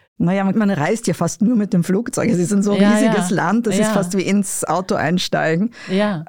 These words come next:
Speaker 2: Also ich
Speaker 1: Ja,
Speaker 2: habe zum
Speaker 1: ich
Speaker 2: Beispiel
Speaker 1: weiß es
Speaker 2: überhaupt
Speaker 1: nicht.
Speaker 2: gar kein Gefühl. Also wie oft sind Sie so
Speaker 1: Ja.
Speaker 2: unterwegs gewesen?
Speaker 1: Naja, mit einer Reise, wenn man mal im Westen war, hat man versucht, gleich mehrere
Speaker 2: Mhm.
Speaker 1: Sachen zu
Speaker 2: Ja,
Speaker 1: machen, ja.
Speaker 2: ja.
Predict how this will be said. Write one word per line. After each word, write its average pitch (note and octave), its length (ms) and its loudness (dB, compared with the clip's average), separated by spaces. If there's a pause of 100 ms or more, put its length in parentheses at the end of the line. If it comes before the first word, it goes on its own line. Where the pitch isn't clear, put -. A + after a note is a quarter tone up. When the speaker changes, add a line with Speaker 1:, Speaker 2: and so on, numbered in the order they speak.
(500)
Speaker 2:
Also G3 160 0
ich A3 120 0
Speaker 1:
Ja, C4 80 2
Speaker 2:
habe - 80 -2
zum A3 100 2
Speaker 1:
ich A3 80 0
Speaker 2:
Beispiel A3 160 0
Speaker 1:
weiß G#3+ 80 2
es - 20 2
Speaker 2:
überhaupt A3 280 2
Speaker 1:
nicht. - 0 -
Speaker 2:
gar G#3+ 100 0
kein G3+ 160 0
Gefühl. G#3 340 0
Also F#3 220 0
wie A3+ 160 2
oft G#3 240 -2
sind G#3 160 2
Sie G#3 100 2
so F#3+ 160 2
Speaker 1:
Ja. G#3+ 220 2 (380)
Speaker 2:
unterwegs G#3 480 0
gewesen? D#3+ 520 -2 (460)
Speaker 1:
Naja, D#3 560 0 (280)
mit E3+ 180 -2
einer D#3+ 320 0
Reise, D#3+ 260 -2
wenn F3 60 -2
man E3 260 0
mal D3 140 -2
im E3+ 120 0
Westen E3 380 -2
war, C#3 140 0
hat C#3+ 100 -4
man D#3+ 100 0
versucht, E3 380 -4
gleich C#3 200 -4
mehrere C#3 400 -2
Speaker 2:
Mhm. - 60 2
Speaker 1:
Sachen A3 320 2
zu - 140 -6
Speaker 2:
Ja, D#3+ 80 0 (100)
Speaker 1:
machen, D#3+ 300 -4
ja. D3+ 80 -2
Speaker 2:
ja. F3 180 -4